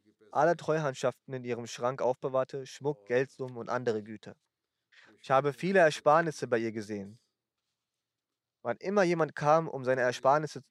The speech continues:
abzuholen, dann sagte sie mir, „Hol es aus diesem oder jenen Platz aus dem Schrank“, und sagte zu demjenigen, der s-, sie seine Ersparnis, dem sie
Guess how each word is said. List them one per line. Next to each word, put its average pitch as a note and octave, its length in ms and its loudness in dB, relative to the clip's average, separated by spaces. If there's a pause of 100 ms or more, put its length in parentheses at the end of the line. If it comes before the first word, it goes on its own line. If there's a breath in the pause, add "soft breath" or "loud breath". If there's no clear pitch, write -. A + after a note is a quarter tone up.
(400)
abzuholen, C#3+ 640 -4 (320)
dann A#2+ 100 -8
sagte C3 380 4
sie B2 140 -10
mir, C3+ 320 -6 (320)
„Hol D3 160 4
es - 140 -6
aus D3 160 -4
diesem D3+ 360 -8
oder B2+ 200 2
jenen C3 300 -4
Platz B2+ 300 -2
aus A#2 160 -4
dem A#2 80 -14
Schrank“, B2+ 360 -8 (560)
und B2+ 140 -12
sagte B2+ 340 2
zu C3+ 140 -4
demjenigen, E3 640 -2
der C3 200 0
s-, A#2 260 -14 (640)
sie B2+ 160 -8
seine B2 220 2
Ersparnis, C3 800 0 (2500)
dem B2+ 380 -2
sie A#2+ 420 -8